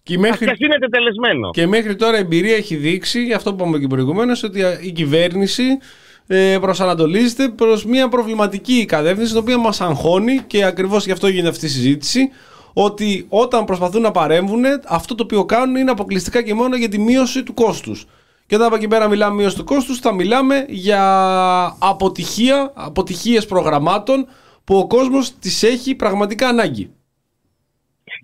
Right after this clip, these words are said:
Speaker 2: Εγώ απλά θα σας πω ότι, ε, επειδή τώρα, εντάξει, ξέρεις, παι-, παι-, παίζουν και τα ρεπορτάζ στην τηλεόραση και στα μέσα ενημέρωσης και όλα αυτά. Ε,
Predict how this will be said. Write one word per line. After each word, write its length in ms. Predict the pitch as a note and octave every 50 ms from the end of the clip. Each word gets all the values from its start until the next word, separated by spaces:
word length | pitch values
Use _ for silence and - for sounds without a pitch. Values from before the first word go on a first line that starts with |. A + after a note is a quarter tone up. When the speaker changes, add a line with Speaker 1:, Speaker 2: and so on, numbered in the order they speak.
| _ _
Speaker 2:
Εγώ 260 | - C#3 C#3 F3 G3+
απλά 260 | G3 - E3 E3 F#3 F#3
θα 100 | F#3 F3+
σας 240 | - D3 C3 - - -
πω 460 | - B2 B2 C3+ D3 F3 F3+ - - _
ότι, 380 | _ - C#3 C3 A#2+ C#3+ C3+ B2+ B2+ C3 B2+ A#2+ A#2 A2+ A2 A2 G#2+ G2+ G2+ F#2+ F2+ E2+ E2 _ _ _ _ _ _ _ _ _ _ _ _ _ _ _ _ _ _ _ _ _ _ _ _
ε, 840 | - - A#2+ A#2 A2 G#2+ G#2+ G#2 G#2 G#2 G2 F#2+ G2 F#2 F#2 F2+ F2 F2+ G2+ - - _ _ _ _ _ _
επειδή 340 | - A#2 - A#2 A2 B2 C3+
τώρα, 140 | A#2 D3+ C#3+
εντάξει, 300 | C3+ D3+ D3+ - - -
ξέρεις, 200 | _ - C3+ -
παι-, 220 | C3 C#3 C#3 C3+ B2
παι-, 180 | A2+ C3 C3+
παίζουν 360 | A#2+ - C#3 C#3+ B2 C3+ D#3 C3+
και 80 | A#2+ A#2+
τα 100 | C3+ C3
ρεπορτάζ 480 | B2+ A#2 - A#2+ G#2 - B2+ C3 B2 - B2+ A#2+
στην 120 | G#2+ A#2+
τηλεόραση 480 | A#2+ A2+ G#2 G2 G#2 A#2+ B2+ A#2+ A2+ - -
και 60 | G#2
στα 180 | - - G#2 G2+
μέσα 240 | G#2+ A2 - A#2
ενημέρωσης 380 | G#2 G2+ G2+ G#2+ A2 G#2+ - -
και 60 | -
όλα 100 | G#2+ G2+
αυτά. 280 | G2 - G#2+ G2 F2+ - _ _ _ _ _ _ _ _ _ _ _ _ _ _
Ε, 360 | - A#2+ A#2 A#2 A#2 A2+ G2